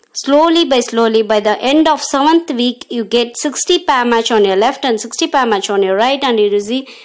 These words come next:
sixty thousand rupees per week by seventh week.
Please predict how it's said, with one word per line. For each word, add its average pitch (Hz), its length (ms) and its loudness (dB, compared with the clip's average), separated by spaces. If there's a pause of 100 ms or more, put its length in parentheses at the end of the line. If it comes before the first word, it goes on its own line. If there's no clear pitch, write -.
(140)
sixty 339 480 -2
thousand 247 420 0
rupees 226 440 0
per 196 400 0
week 180 420 -8 (240)
by 247 240 0
seventh 202 560 -2
week. 175 300 -6